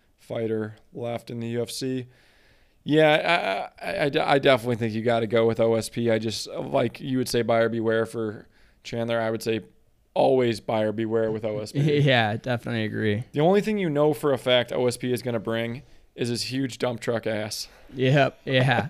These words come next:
Speaker 1: <laughs>
Speaker 2: And he's gonna do the, uh, that, the
Speaker 1: Oh,
Speaker 2: tongue out
Speaker 1: yeah,
Speaker 2: thing.
Speaker 1: yeah. <laughs>
Speaker 2: Which, you know, that's a fan favorite as far as I'm concerned.
Speaker 1: Yeah. Uh, yeah, and O S P has some great wins. I mean, he was a guy that was late to fighting. He was like a college football player, I believe. So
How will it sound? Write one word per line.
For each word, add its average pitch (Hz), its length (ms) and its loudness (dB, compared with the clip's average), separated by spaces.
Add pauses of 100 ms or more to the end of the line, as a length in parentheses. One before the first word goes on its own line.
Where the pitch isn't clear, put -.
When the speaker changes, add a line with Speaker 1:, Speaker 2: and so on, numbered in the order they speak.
Speaker 1:
<laughs> 185 120 -8
Speaker 2:
And 139 200 -2
he's 135 120 0
gonna 131 200 2
do 123 220 2
the, 113 220 2
uh, 107 260 0 (480)
that, 120 300 -8 (280)
the - 80 -14 (200)
Speaker 1:
Oh, - 100 -6
Speaker 2:
tongue 151 280 6
out - 180 6
Speaker 1:
yeah, 135 60 4
Speaker 2:
thing. 110 200 4
Speaker 1:
yeah. 139 200 4 (520)
<laughs> - 800 -20
Speaker 2:
Which, 120 280 -2
you 127 100 -2
know, 101 320 -2
that's 135 320 -2
a - 20 -8
fan 117 300 -2
favorite 110 260 -2
as 107 100 -4
far 107 160 -8
as 110 120 -8
I'm 107 180 -6
concerned. 104 480 -10 (500)
Speaker 1:
Yeah. 104 360 -6 (500)
Uh, 143 300 -2
yeah, 151 240 2
and 131 80 0
O 170 100 2
S 165 100 2
P - 140 -6
has - 140 -2
some 117 100 -8
great 110 240 0
wins. 107 320 -4
I 110 80 -6
mean, 127 220 -6
he 147 80 -2
was 151 100 -2
a 143 60 -6
guy 147 160 6
that 147 80 2
was 123 100 -2
late 123 280 0
to 123 60 -8
fighting. 113 380 -2
He 107 80 -6
was 107 120 -6
like 113 120 -2
a 110 60 -10
college 113 320 -4
football 117 280 -10
player, 113 280 -8
I 110 40 -6
believe. 113 320 -10
So 120 300 -8